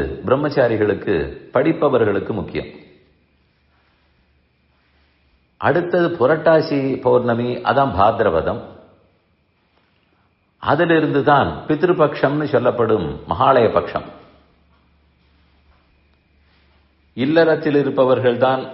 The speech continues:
பித்ருக்களுக்கு, தங்கள் முன்னோர்களுக்கெல்லாம் தர்ப்பணாதிகளை செய்ய வேண்டும்.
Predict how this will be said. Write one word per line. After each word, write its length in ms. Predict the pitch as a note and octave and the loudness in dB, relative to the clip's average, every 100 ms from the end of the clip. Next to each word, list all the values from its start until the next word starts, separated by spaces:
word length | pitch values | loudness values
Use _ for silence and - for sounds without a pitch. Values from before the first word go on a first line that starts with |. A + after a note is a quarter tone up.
| - | -18
பித்ருக்களுக்கு, 800 | - A#2+ - B2+ B2 A2+ G2+ A2 A2+ G#2+ - - - _ _ _ _ _ _ _ _ _ _ _ _ _ _ _ _ _ - | -8 -6 -2 0 2 2 2 0 0 -2 -8 -18 -20 _ _ _ _ _ _ _ _ _ _ _ _ _ _ _ _ _ 0
தங்கள் 280 | C3 B2+ A2 | 2 2 2
முன்னோர்களுக்கெல்லாம் 960 | A2 C#3+ C#3+ A2+ G#2+ - F#2+ G#2 G2 C2+ - - - _ _ - | 0 2 4 4 2 2 0 2 0 -4 -12 -20 -20 _ _ -6
தர்ப்பணாதிகளை 680 | G#2+ A2+ C#3+ B2 G2 F#2+ A2+ | -2 0 2 2 2 0 0
செய்ய 220 | G2 F#2+ | -2 0
வேண்டும். 300 | F2 D2 | -2 -4